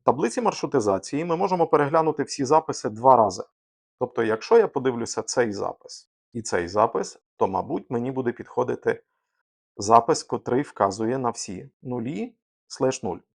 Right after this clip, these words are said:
Тобто це всі адреси в інтернеті, які існують в I P V чотири. І ми могли би знайти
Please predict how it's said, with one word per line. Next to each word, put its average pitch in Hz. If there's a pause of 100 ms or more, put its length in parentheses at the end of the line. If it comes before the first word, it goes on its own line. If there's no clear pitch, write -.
(120)
Тобто 160
це -
всі 196
адреси 147
в 131
інтернеті, 208
які 165 (800)
існують 127
в 98
I 101
P 107
V 107
чотири. - (920)
І 151
ми 180
могли 226
би 117 (100)
знайти 135